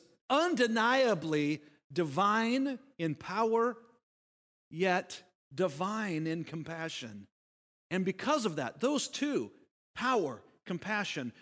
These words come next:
we can recognize that whatever life brings our way, we can face it with daily courage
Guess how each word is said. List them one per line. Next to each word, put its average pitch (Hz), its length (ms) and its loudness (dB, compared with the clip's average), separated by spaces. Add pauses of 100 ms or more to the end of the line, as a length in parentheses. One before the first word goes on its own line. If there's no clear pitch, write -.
(120)
we 185 140 -2
can 226 160 0
recognize 185 440 0
that 165 100 -2
whatever 220 260 2
life 240 320 2
brings 214 300 2
our 208 160 2
way, 151 320 0 (680)
we 170 160 0
can 147 140 -2
face 180 360 -2
it 131 160 -4 (460)
with 123 140 -10
daily 139 260 0
courage - 640 -10